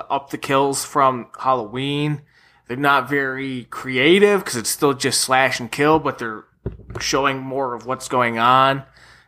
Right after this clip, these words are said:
to kind of up that slasher ante that we see later on. And it does have a lot of ideas kind of borrowed from other films, with, like, Jaws being one of them.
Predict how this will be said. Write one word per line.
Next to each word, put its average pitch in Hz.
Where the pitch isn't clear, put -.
to -
kind 110
of 101
up -
that 110
slasher 131
ante 131
that 85
we 104
see 123
later 110
on. 110
And 165
it 156
does 170
have 170
a -
lot 143
of 131
ideas 131
kind 127
of 107
borrowed 120
from 104
other 110
films, 110
with, -
like, 104
Jaws 110
being 95
one 98
of 95
them. 98